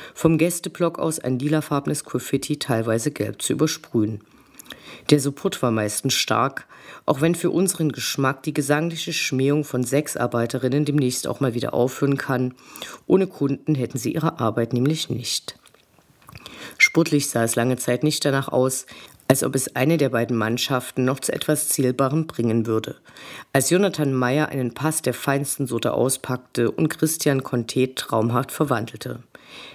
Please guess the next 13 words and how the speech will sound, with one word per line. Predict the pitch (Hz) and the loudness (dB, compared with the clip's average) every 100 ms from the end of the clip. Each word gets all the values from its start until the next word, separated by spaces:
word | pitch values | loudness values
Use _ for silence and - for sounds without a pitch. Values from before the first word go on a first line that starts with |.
| - | 0
Da | 175 | 2
war | 190 | 2
kollektives | 190 139 127 127 - 139 135 | 0 0 2 -2 -4 -2 -2
Durchdrehen | - 131 - - 156 - | 2 2 2 0 0 0
angesagt. | 123 127 107 107 104 - - - - - - - | -2 -2 -2 -4 -8 -10 -16 -18 -18 -18 -18 0
Die | 151 | 2
Dynamo-Fans | 139 147 151 180 190 - 156 151 | 6 6 6 2 0 0 -2 -4
voller | - 120 113 | -4 -2 -2
Glück, | - 147 143 - _ _ - - | -2 -2 -2 -20 _ _ -16 -2
die | 180 | 0
Schachte | - 127 - - | 2 0 -2 -2
aus | - 160 | 0 0
Schmerz. | - - 110 - - - - | -2 -4 -6 -6 -6 -4 -6